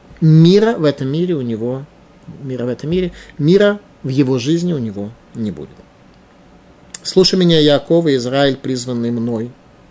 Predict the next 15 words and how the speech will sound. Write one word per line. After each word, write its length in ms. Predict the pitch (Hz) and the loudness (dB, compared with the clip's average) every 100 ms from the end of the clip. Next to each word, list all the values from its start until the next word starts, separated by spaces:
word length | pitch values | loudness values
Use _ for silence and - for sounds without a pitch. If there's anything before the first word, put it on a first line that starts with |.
| - - - - | -20 -20 -20 -10
Я 340 | 131 156 165 - | -2 0 0 2
он, 380 | 170 185 190 190 - | 2 2 0 -6 -6
я 220 | 139 139 | -2 -2
первый, 460 | - 170 165 147 | 0 0 2 -2
я 160 | 123 120 | -2 -2
последний. 640 | - 90 - 143 139 131 120 | -4 -8 -6 -6 -6 -8 -6
Рука 300 | 120 170 175 | -2 0 2
моя 240 | 165 156 | 2 0
основала 500 | 147 - 139 135 131 | -2 -2 -2 -2 -2
землю, 440 | 117 143 143 143 | -2 -2 0 -2
и 40 | 123 | -4
десница 560 | 113 - 160 160 - | -6 -6 -4 -4 -6
моя 220 | 135 131 127 | -4 -4 -4
распростерла 800 | 120 - 120 113 - 131 120 | -6 -8 -8 -8 -6 -6 -4
небеса». 580 | 120 113 107 - 127 135 | -6 -6 -8 -8 -8 -8